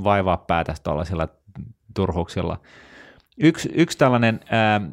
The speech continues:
näihin hallinnointipalkkioihin liittyvä juttu, minkä mä myös haluan vielä nostaa esille, niin on se, että tällä, tällä tota, ää,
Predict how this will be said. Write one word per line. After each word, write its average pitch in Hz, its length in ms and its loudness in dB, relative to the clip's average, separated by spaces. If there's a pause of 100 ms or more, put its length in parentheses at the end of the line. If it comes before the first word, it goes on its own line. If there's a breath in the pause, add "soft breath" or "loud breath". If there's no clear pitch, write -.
(140)
näihin 110 360 0
hallinnointipalkkioihin 98 1040 2
liittyvä 92 540 0
juttu, 110 380 0
minkä 90 260 -2
mä 90 100 0
myös 98 240 2
haluan 85 240 -2
vielä 87 180 0
nostaa 85 340 -2
esille, 87 360 -2
niin 87 200 -4
on 90 120 -2
se, 95 200 2
että 90 260 -4 (800 soft breath)
tällä, 104 340 2 (120)
tällä 104 200 0
tota, 98 400 0 (580 loud breath)
ää, 95 180 -2